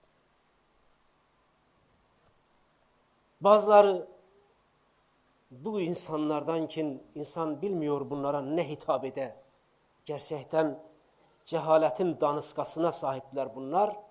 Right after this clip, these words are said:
"Biz Əhl-i Beytin namaz şəklini bilmiyoruz, onun için namaz kılmayacağız." diyorlar. Nasıl olur da Əhl-i Beyt kimi bir nurun ki,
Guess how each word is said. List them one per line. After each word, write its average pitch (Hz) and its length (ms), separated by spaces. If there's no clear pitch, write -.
"Biz 196 180
Əhl-i 151 300
Beytin 156 380
namaz 151 260
şəklini 156 460
bilmiyoruz, 165 380
onun 147 160
için 143 180
namaz 135 320
kılmayacağız." 98 580
diyorlar. - 420
Nasıl 220 480
olur 269 480
da 220 420
Əhl-i 185 420
Beyt 247 380
kimi 214 220
bir 202 180
nurun 196 640
ki, 220 120